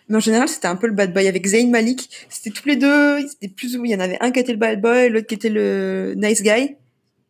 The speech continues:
Ça, ça enregistre toujours, ok. Euh, et en général, enfin, c-, ça, ça s'est changé d'une fanfiction, d'une fanfiction à l'autre. Et c'était vraiment malaise. Euh, il y avait aussi, genre, euh,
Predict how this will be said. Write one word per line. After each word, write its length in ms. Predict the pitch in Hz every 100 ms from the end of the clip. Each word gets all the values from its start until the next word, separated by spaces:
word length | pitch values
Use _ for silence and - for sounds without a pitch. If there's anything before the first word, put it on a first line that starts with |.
| _ _ _ _
Ça, 420 | - 214 196 196
ça 240 | - 196
enregistre 320 | 190 202 202 -
toujours, 180 | 180 -
ok. 200 | 208 - - - - - _
Euh, 520 | 202 196 185 185 180 - -
et 60 |
en 80 | 202
général, 500 | 196 202 202 226 247
enfin, 300 | 214 190 -
c-, 180 | - -
ça, 300 | - 202 190
ça 140 | 208
s'est 120 | 208
changé 400 | 233 233 208 208
d'une 140 | 208 208
fanfiction, 600 | 202 190 - 202 185 180 - -
d'une 120 | 202
fanfiction 400 | 202 202 185 196
à 60 | 185
l'autre. 340 | 180 175 - _ _ _ _
Et 120 | 196
c'était 260 | 190 180 185
vraiment 320 | 175 190 208
malaise. 380 | 202 175 170 170 _ _ _ _ _ _ 220
Euh, 240 | 208 196
il 60 | 196
y 40 |
avait 140 | 190
aussi, 440 | 202 202 - 247 233
genre, 240 | 214 196
euh, 420 | 190 185 185 196